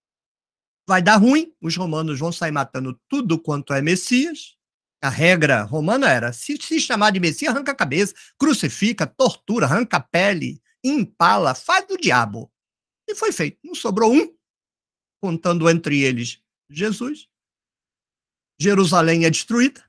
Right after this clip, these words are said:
Não apenas nenhum movimento revolucionário judeu deu certo, como só deu tudo errado, porque os romanos destruíram Jerusalém, espalharam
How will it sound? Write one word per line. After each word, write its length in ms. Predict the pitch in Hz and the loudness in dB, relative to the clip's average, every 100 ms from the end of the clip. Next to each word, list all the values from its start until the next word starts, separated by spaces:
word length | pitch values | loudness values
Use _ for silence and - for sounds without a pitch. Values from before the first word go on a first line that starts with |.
| _ _ _ _ _ _ _ _ _ _ - | _ _ _ _ _ _ _ _ _ _ -4
Não 280 | 196 277 | 0 2
apenas 680 | 269 - - 143 127 117 117 | 2 0 -2 -4 -4 -6 -4
nenhum 420 | 185 196 269 359 | 2 4 2 2
movimento 720 | 277 214 190 143 135 123 123 | 4 4 4 0 -2 -6 -6
revolucionário 880 | 117 185 165 160 160 156 135 156 147 | -2 -2 0 -2 -2 -4 -2 -2 -2
judeu 520 | 127 123 117 123 - _ _ _ _ - | -6 -6 -6 -8 -10 _ _ _ _ -2
deu 200 | 135 175 | 2 2
certo, 560 | - 165 123 113 139 | 2 0 0 -2 -16
como 520 | - 208 190 127 117 - _ _ | -2 2 2 0 -6 -12 _ _
só 220 | - - | -6 -4
deu 180 | 160 202 | 0 0
tudo 300 | - 247 202 | 0 2 4
errado, 320 | 156 196 - _ _ _ _ _ _ _ _ _ _ _ _ _ | 4 4 0 _ _ _ _ _ _ _ _ _ _ _ _ _
porque 220 | 185 180 | -8 -4
os 100 | 170 | 0
romanos 640 | 165 151 139 135 123 - _ _ _ - | 0 0 -2 -2 -6 -10 _ _ _ -6
destruíram 540 | 151 - 165 262 226 | -6 0 2 4 2
Jerusalém, 720 | 165 147 131 123 170 190 175 | 2 -2 -2 -2 -2 -2 -6
espalharam 920 | - - - 165 139 180 170 123 123 | -10 -8 0 0 4 4 2 -2 -10